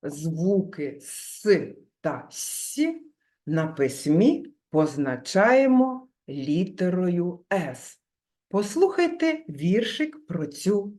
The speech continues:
літеру. Буква С, як місяць в небі, як маленький серпик в полі,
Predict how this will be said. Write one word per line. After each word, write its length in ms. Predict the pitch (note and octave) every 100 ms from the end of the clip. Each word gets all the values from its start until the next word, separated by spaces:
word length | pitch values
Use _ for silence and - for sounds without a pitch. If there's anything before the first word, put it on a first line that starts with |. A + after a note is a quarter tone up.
| -
літеру. 800 | D#3+ D#3 C#3 C#3+ C3 B2+ B2 - _ _ _ _ _ _ - - -
Буква 840 | F#3 A#3+ B3 G3 G3 A3 A3 -
С, 480 | D#4+ F#4 F4+ - - _
як 360 | D4 F4+ F4 -
місяць 680 | D#4 C#4+ A3+ - G3 F#3+ G3
в 120 | F#3
небі, 600 | F#3+ F3+ D#3 C#3 C#3+ C#3+ - _ A3
як 300 | A#3+ B3 A#3+
маленький 760 | B3 B3 C4+ C#4+ C4+ - C#4+
серпик 920 | C#4+ - A#3 B3 C4+ B3 - A#3 A3+
в 80 | _ _
полі, 600 | A3 A3+ G3 D#3+ D3+ D3